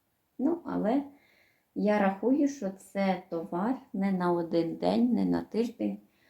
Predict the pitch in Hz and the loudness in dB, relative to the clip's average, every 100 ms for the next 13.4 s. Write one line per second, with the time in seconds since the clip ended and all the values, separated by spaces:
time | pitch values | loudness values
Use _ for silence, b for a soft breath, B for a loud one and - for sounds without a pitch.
0 | b b - 196 190 185 180 180 170 208 | b b 0 0 2 -2 -2 2 2 2
1 | 277 196 180 - 180 180 175 165 165 165 | -2 -6 -8 -4 -2 2 0 0 -2 -2
2 | 165 165 165 - 165 170 165 160 - 156 | -4 -10 -10 -10 -6 -2 -2 -6 -8 -6
3 | 143 156 147 160 202 220 185 151 147 160 | -2 4 6 6 4 2 4 4 2 -2
4 | 180 175 - 156 185 220 - _ _ _ | -6 -8 -6 -4 -4 -6 -14 _ _ _
5 | _ _ _ _ _ _ _ _ 180 175 | _ _ _ _ _ _ _ _ -6 -2
6 | 180 185 180 - _ _ _ _ _ _ | -2 -2 -4 -10 _ _ _ _ _ _
7 | _ _ _ _ _ _ _ _ - 220 | _ _ _ _ _ _ _ _ -12 -6
8 | 294 294 202 - 202 180 175 - 160 180 | -4 -4 -6 -8 -8 -6 -8 -14 -14 -14
9 | _ _ _ _ _ _ _ _ _ _ | _ _ _ _ _ _ _ _ _ _
10 | _ _ _ _ _ - 240 330 - _ | _ _ _ _ _ -8 -6 -6 -12 _
11 | _ _ _ _ _ _ _ _ _ _ | _ _ _ _ _ _ _ _ _ _
12 | _ _ _ _ - 175 - 269 254 170 | _ _ _ _ -16 -16 -8 -6 -6 -8
13 | 170 - 214 - | -10 -10 -14 -14